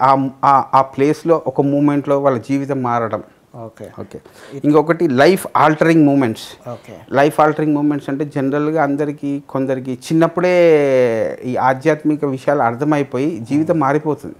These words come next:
Speaker 2: మ్మ్.
Speaker 1: అలాంటి మూమెంట్స్ కొందరికి, కొందరికి moments of enlightenment.
Speaker 2: మ్మ్.
Speaker 1: ఓకే, ఏదో జరిగి వాళ్ళకు ఒక కొత్త వెలుగులో నుంచి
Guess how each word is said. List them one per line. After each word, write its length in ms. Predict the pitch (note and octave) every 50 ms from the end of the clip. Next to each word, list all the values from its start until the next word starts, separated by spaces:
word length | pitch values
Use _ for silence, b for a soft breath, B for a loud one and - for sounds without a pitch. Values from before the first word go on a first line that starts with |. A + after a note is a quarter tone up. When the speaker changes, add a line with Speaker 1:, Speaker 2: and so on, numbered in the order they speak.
| _ _
Speaker 2:
మ్మ్. 360 | C3 B2 A#2+ A#2+ A#2 A2 G#2+ G2 - - -
Speaker 1:
అలాంటి 400 | - - B2+ C3+ C#3 C#3+ C#3+ C#3
మూమెంట్స్ 400 | C3+ C3 C3+ C3 C3 C3 B2 -
కొందరికి, 640 | _ - A#2+ A#2 A2+ A#2 A2 G#2+ - - A#2 B2+ D#3 b b b b b b b _
కొందరికి 340 | - D3 D3 D#3+ D#3+ D#3 D3
moments 360 | D3 C#3 D3 D#3 D#3+ E3 D#3
of 100 | E3 D#3
enlightenment. 600 | - C3+ C3 C#3 D3 D3 D3+ D3 C3 A2+ G2+ F2 - - _ - _ -
Speaker 2:
మ్మ్. 420 | A#2+ A#2+ A#2+ A#2 A2 G2+ F#2+ -
Speaker 1:
ఓకే, 240 | G#2 A2+ - C#3+ D#3+ b b b b b b b -
ఏదో 440 | A#2+ C#3 C#3+ D3+ E3 E3+ E3+ E3+ E3
జరిగి 560 | C#3+ C3 D3+ D3 D3 C#3+ C#3+ D#3+ F3 F#3 F3
వాళ్ళకు 680 | - B2+ C#3+ C#3+ C#3+ C#3 - D3+ C#3+ C#3 C3+ B2 G2 -
ఒక 160 | G#2+ B2 -
కొత్త 300 | E3+ - - E3 - -
వెలుగులో 460 | F3 E3 D#3+ D#3+ D#3+ D#3 D#3 D#3 D3+ D#3
నుంచి 380 | D3+ D3 D3 D3 - E3+ E3+